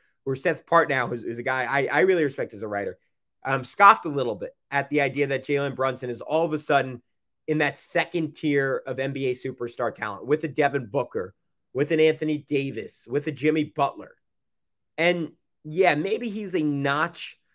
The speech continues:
below those guys, but let's look at who we were comparing him to during the regular season. His contemporaries, Shai Gilgeous-Alexander, De'Aaron Fox. And to be fair, Fox suffered an injury during the postseason, but Brunson's game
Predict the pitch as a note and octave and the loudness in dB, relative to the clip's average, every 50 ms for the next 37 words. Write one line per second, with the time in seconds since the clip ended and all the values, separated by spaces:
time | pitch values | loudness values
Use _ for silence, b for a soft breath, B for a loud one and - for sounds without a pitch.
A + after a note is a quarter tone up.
0 | _ _ _ _ _ _ D3+ D3+ D#3 D#3 D3+ D3 C3+ C#3 C#3 D3+ D3 C3+ D#3+ E3 | _ _ _ _ _ _ 2 4 4 4 4 4 4 2 2 2 0 0 2 4
1 | E3 F3 F#3+ G3+ A#3 - _ _ _ _ _ _ _ _ E3+ F3 A3 A#3 A#3 - | 4 4 4 2 -2 -6 _ _ _ _ _ _ _ _ 0 4 4 4 4 6
2 | A#3+ A#3+ A#3 A3+ G#3 E3 F3+ F#3+ G3 G3 F#3+ F#3 F3+ - D#3+ D3 D3+ C#3+ C#3+ C#3 | 4 6 6 4 4 4 2 2 4 4 4 4 4 0 -6 -2 2 2 2 2
3 | C3+ C3+ B2+ B2 - - B2+ A#2+ B2+ B2+ B2 B2 B2 A#2 A#2 A2+ - C3 A2+ - | 2 -2 -4 -6 -8 -8 -6 -4 -4 -4 -2 -4 -4 -4 -4 -8 -8 -8 -10 -10
4 | - A2+ B2 - - D3 C3+ - D#3 D3 C#3 C#3 B2+ A#2+ A2+ G#2 G#2 - D#3 D#3+ | -10 -14 -14 -10 -10 -10 -6 -4 -4 -4 -2 -2 0 0 0 -2 -2 0 0 0
5 | D#3 C#3+ F3 E3+ D#3+ D3+ D#3 - D#3 D3 D3 C#3 A#2+ B2 C3 B2+ A#2+ G#2+ F#2 - | 2 2 2 2 2 -2 -2 0 0 2 2 2 0 0 -2 -2 -2 -4 -6 -8
6 | _ _ _ _ _ _ _ - D3+ E3+ E3+ D#3 D3+ C#3+ B2+ A2 - - C#3 C3 | _ _ _ _ _ _ _ 2 4 4 4 4 4 2 0 0 -2 -8 -8 -4
7 | C#3 C#3+ C#3+ - F3 E3 D#3+ E3 D#3 D3+ D3 - - D#3 D3 D3 D3+ C#3 C#3+ C#3+ | -4 -4 -2 2 2 2 4 4 4 4 4 2 -2 -2 0 0 -2 -2 -2 -2
8 | C3+ C3 C3+ C3 C#3 C#3 B2+ C3+ C3+ C#3 C3 - F#3+ G#3 G#3 G#3+ G#3 F3+ D#3+ D3 | -4 -4 -4 -6 -6 -4 -4 -4 -4 -4 -2 2 2 2 2 2 0 0 0 0
9 | D3 C#3 D3 C#3 _ _ _ _ _ _ _ _ - D#3 D3 C#3+ D3 F3+ G#3 A#3 | 0 -4 -4 -8 _ _ _ _ _ _ _ _ 0 0 2 4 6 6 6 4
10 | A3+ - A3+ G3+ D3+ - G3 G#3 G3+ E3+ | 2 -4 -4 -6 0 4 6 6 6 4